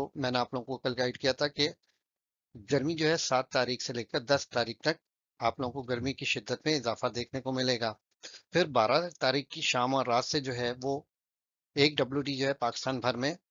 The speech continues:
बारिशों का बाइस बनेगा, और ये range जो होगी ख़ास तौर पे बारह से उन्नीस अप्रैल के दौरान तक जो है off and on बारिश आप लोगों को देखने को मिलेगी। और ये days जो होंगे कराची के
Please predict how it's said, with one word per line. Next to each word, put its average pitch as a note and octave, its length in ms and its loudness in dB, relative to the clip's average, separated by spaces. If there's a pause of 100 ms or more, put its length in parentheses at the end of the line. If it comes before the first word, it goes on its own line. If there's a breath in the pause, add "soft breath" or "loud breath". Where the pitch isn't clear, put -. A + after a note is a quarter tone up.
बारिशों A#2+ 380 0
का C3 140 -2
बाइस A2+ 340 -2
बनेगा, C#3+ 380 -2 (600)
और A#2+ 480 2 (200)
ये E3+ 200 2
range E3+ 240 2
जो D#3 100 0
होगी C#3+ 200 -2
ख़ास C3 320 0
तौर B2 260 0
पे D3 160 -2 (120)
बारह A#2+ 260 4
से D3 320 -4
उन्नीस C#3 320 -2 (260)
अप्रैल C#3+ 360 0
के C#3+ 120 0
दौरान A#2+ 420 0 (760 soft breath)
तक D3 120 8
जो C3 160 2
है E3+ 160 4
off C#3 220 0
and C3+ 140 0
on D#3 140 0
बारिश B2 520 2
आप B2 200 -2
लोगों C3+ 140 -2
को D3 120 -2
देखने B2+ 300 -2
को C3 140 -4
मिलेगी। C3 460 0 (480)
और A#2+ 680 2 (400)
ये C3+ 420 0
days D#3 220 6
जो D3 120 0
होंगे D3 200 2
कराची C3 380 2
के D3+ 100 2